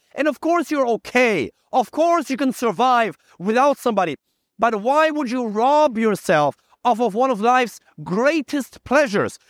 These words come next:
which is an amazing relationship with a woman who supports you, who loves you,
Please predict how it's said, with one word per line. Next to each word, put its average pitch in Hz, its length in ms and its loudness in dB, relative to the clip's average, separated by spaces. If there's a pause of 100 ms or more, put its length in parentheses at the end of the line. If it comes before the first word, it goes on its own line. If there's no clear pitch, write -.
which 202 160 -4
is 196 100 -6
an 202 120 2
amazing 254 440 2
relationship 214 460 0
with 196 120 -4
a - 20 -4
woman 226 180 0
who 175 80 -4
supports 233 480 -2
you, 226 100 -2 (220)
who 196 80 -2
loves 208 340 2
you, 233 140 0